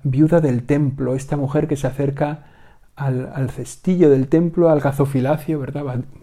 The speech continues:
vaya palabra. Y da allí lo que tenía para vivir ella,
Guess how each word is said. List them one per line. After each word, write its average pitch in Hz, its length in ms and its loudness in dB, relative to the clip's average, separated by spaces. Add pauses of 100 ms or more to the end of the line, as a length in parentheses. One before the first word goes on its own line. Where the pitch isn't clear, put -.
vaya 135 280 -2
palabra. 135 380 -6 (1000)
Y 143 100 6
da 143 140 4
allí 165 560 2 (920)
lo 139 220 -2
que 131 100 -6
tenía 143 460 -4
para 156 180 -2
vivir 131 320 0
ella, 131 340 -4